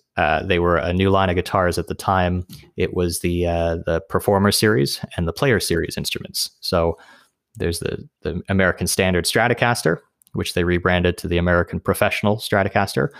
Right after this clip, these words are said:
Uh, and then they also introduced a mid-level, uh, Performer Series and then an entry-level Player Series. But they wanted to introduce people to these products. Now, everyone knows the Fender Guitar Company. It's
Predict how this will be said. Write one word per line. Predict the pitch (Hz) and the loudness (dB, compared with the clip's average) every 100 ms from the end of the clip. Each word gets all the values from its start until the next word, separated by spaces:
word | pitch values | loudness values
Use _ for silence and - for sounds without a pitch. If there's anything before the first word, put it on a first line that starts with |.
| - - - - | -20 -20 -20 -6
Uh, | 85 87 85 | 0 0 2
and | 98 | 4
then | 95 | 4
they | 92 | 4
also | 90 - | 2 2
introduced | 82 - - 90 - | -2 -2 0 0 0
a | |
mid-level, | 90 98 92 - - 95 90 90 87 - | 2 4 2 0 -2 0 2 2 0 -4
uh, | 92 | -6
Performer | - - 117 113 | -4 0 2 4
Series | 107 110 104 104 98 | 2 4 4 4 0
and | 98 | -2
then | 92 | -2
an | 87 | -2
entry-level | 85 90 - 85 80 | -2 -4 -2 -2 -2
Player | 82 135 123 | -2 0 0
Series. | - - 69 - - - _ _ _ - | 0 -6 -10 -12 -14 -20 _ _ _ -2
But | 117 | 2
they | 120 | 4
wanted | 120 139 143 | 4 4 2
to | - 117 | -2 -2
introduce | 120 - 110 107 | -2 0 -2 -2
people | - - 123 104 | -4 -6 -2 -2
to | 98 - | -2 -2
these | 95 92 | -2 -4
products. | - 147 110 - - | -2 0 0 -2 0
Now, | 104 | 4
everyone | 165 170 135 | 4 4 4
knows | 127 127 113 | 4 4 0
the | |
Fender | 113 110 110 | -2 -2 0
Guitar | 95 - 95 | -2 -2 -4
Company. | - 80 - - _ _ _ _ _ - | -4 -12 -14 -18 _ _ _ _ _ -8
It's | 92 - - - | -6 -4 -6 -8